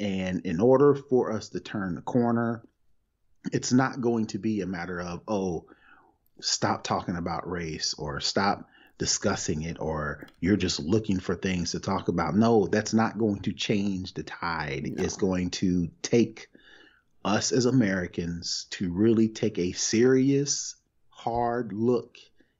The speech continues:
Speaker 1: at what this country is and sit with it, because that's the only way, by trying to ignore it,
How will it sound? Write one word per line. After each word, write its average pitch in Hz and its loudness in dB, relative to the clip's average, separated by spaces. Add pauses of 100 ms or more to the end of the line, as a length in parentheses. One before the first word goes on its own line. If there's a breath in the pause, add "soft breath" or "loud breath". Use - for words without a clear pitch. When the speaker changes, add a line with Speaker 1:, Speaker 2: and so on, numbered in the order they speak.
(120)
Speaker 1:
at - -10
what 110 -4
this 120 -4
country 131 -2
is 80 -6 (400)
and 110 4
sit - 2
with 98 -2
it, - -6 (300)
because 104 -2
that's 113 -2
the - -4
only 143 6
way, 80 -2 (280)
by 80 -6
trying 120 0
to 143 4
ignore 131 4
it, - -8